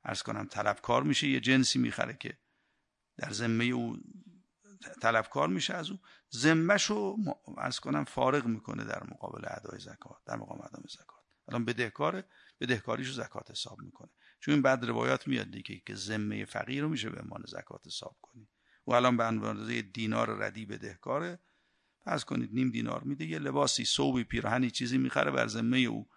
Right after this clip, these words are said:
الان اون به اندازهٔ یه دینار به این مق-، به این بدهکار دینار ردی.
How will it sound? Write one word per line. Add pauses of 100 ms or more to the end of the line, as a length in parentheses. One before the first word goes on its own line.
(320)
الان
اون
به
اندازهٔ
یه
دینار
به
این
مق-، (140)
به
این
بدهکار
دینار
ردی.